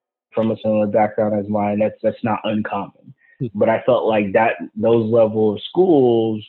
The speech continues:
Speaker 1: would admit somebody who didn't have the perfect transcript, the perfect G P A. But, um, she continued to push me, she continued to challenge me, and actually connected me directly with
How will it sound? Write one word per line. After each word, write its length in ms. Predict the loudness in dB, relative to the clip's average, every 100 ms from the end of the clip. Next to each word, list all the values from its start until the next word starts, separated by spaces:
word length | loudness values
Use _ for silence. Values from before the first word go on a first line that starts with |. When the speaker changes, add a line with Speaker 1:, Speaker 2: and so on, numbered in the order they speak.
| _ _ _
Speaker 1:
would 220 | 0 0 2
admit 280 | 0 0 0
somebody 360 | 0 2 2 0
who 100 | -2
didn't 220 | -2 -2
have 220 | -4 -4
the 80 | -4
perfect 420 | -4 -4 -4 -6
transcript, 500 | -4 -4 -4 -8 -8
the 80 | -8
perfect 400 | -6 -6 -6 -6
G 200 | -6 -6
P 160 | -2 0
A. 320 | 2 0 -6 -14 _ _ _ _ _ -20 -8 0
But, 180 | 2
um, 640 | 2 2 0 0 -2 -6 -10 _ _ -10
she 100 | -4
continued 420 | 0 2 4 2
to 80 | 0
push 160 | -2 0
me, 340 | 0 2 0
she 140 | -4 -8
continued 460 | -6 0 0 0
to 80 | -2
challenge 440 | -4 0 0 0 -2
me, 420 | -2 -2 -4 -6 _ _ -4
and 60 | -4
actually 360 | -2 0 -2
connected 420 | 0 0 0 0
me 160 | -2 0
directly 480 | 2 2 0 -2 0
with 300 | 2 0